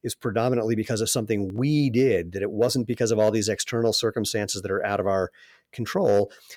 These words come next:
then we may try and do the next thing thinking that it's all about me and, you know, I'm so smart, and,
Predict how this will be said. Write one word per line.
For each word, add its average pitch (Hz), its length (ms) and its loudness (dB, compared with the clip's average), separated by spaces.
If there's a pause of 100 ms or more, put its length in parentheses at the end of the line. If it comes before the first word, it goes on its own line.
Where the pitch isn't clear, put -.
then 127 380 2
we 123 100 4
may 135 320 4
try 131 220 0
and 120 60 0
do 117 100 2
the 110 100 0
next 131 340 0
thing 104 260 0
thinking 117 300 -2
that 107 160 0
it's 104 120 -2
all 113 140 4
about 110 220 0
me 113 220 2
and, 98 200 -4
you - 60 -4
know, 107 120 -2
I'm 113 140 -2
so 110 160 0
smart, 117 420 0 (360)
and, 117 240 -2